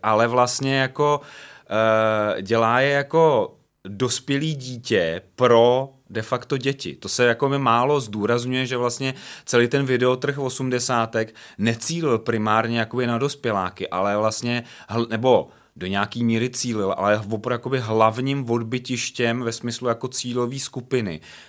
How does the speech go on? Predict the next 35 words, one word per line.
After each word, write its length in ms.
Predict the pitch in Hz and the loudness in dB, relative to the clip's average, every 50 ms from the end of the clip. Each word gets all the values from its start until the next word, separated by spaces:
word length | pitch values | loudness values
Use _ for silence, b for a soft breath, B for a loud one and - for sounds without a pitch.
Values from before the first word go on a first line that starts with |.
| B - | B -10
byly 320 | 87 92 113 113 117 123 | 0 2 4 4 4 2
opravdu 280 | 123 127 117 120 127 127 | 2 0 -2 -2 -2 -2
jako 200 | 123 127 139 135 | -2 -2 -4 -4
dospívající 800 | 117 123 123 - - - 127 123 123 127 127 127 123 - - 143 | -2 -2 -2 -2 -4 -6 -8 -6 -6 -6 -6 -6 -6 -8 -8 -4
děti, 380 | 135 139 131 127 - 104 90 85 | -4 -4 -4 -4 -4 -6 -6 -6
dospívající 680 | 90 90 - - 110 104 110 113 113 113 113 - 127 | -8 -10 -10 -10 -8 -4 -2 -2 -2 -4 -6 -8 -10
především 440 | 123 - - 110 110 110 - 139 143 | -8 -4 -4 -2 -2 -2 -4 -6 -6
chlapci, 560 | 143 - 143 123 - - - - - 73 - B B B B B B B - | -4 -4 -4 -4 -6 -6 -8 -8 -8 -10 -12 B B B B B B B -20
který, 640 | - - 117 110 107 117 123 131 139 147 147 131 | -4 0 2 2 4 2 0 -2 -4 -4 -6 -6
eh, 40 | - - 107 110 110 110 110 110 110 110 107 107 107 110 107 110 110 110 110 | -4 -2 -2 0 0 2 0 0 0 0 0 0 0 0 0 0 0 0 0
na 160 | 113 113 110 | 0 -2 -2
tom, 360 | 113 - 135 139 143 139 135 139 - | -2 -2 -2 -2 -4 -6 -8 -10 -10
na 160 | - 107 107 107 | -6 -6 -6 -4
tom 280 | - - 139 139 139 | -4 -4 -4 -4 0
videu 340 | 120 123 120 120 123 131 135 | 0 0 2 2 0 0 -2
právě 400 | 131 - 131 120 120 123 139 135 | -2 -4 -2 -2 -2 -2 -2 -2
hltali 360 | 131 131 120 123 131 131 135 | -2 -2 -2 -2 -2 -2 -2
především 560 | 135 - - 123 127 123 120 - 143 131 127 | -4 -4 -4 -4 -4 -4 -4 -6 -6 -6 -4
ty 80 | 127 139 | -4 -2
jako 360 | 131 127 127 - 147 143 143 B B B B B B B | -2 -2 -2 -2 -2 -4 -4 B B B B B B B
opravdu 280 | - 95 95 123 123 123 | -14 -6 -2 0 0 0
jakoby 240 | 120 135 131 139 139 139 - _ _ _ _ - | 0 0 0 0 0 -2 -6 _ _ _ _ -2
primární 600 | 127 127 123 127 123 127 127 127 135 143 147 143 | 0 0 2 2 2 2 2 0 0 -2 -2 0
žánry, 500 | 135 135 117 117 120 123 120 107 90 78 | 2 2 2 2 2 0 0 -2 -2 -2
jo? 180 | 73 80 85 | -2 -2 0
Jako 420 | 95 104 104 - 120 117 113 113 104 | 0 -2 2 2 4 4 4 4 2
bavíme 340 | 98 113 110 107 113 117 120 | 2 2 2 2 2 0 -2
se 140 | 117 - 127 | -2 -2 -2
teda 160 | - 127 127 | 0 0 0
jakoby 220 | 123 120 127 131 117 | 0 2 2 2 2
o 100 | 101 98 | 2 2
akčňácích 680 | 92 104 - - - 143 131 127 127 - 143 135 135 | 0 -2 -4 -4 -2 0 0 -2 -2 -6 -6 -2 0
a 80 | 123 | 0
o 140 | 101 92 87 | 0 0 0
hororech. 580 | 82 87 85 85 85 87 87 104 147 165 - | -2 -2 -2 -2 -2 -2 -2 -4 -6 -8 -14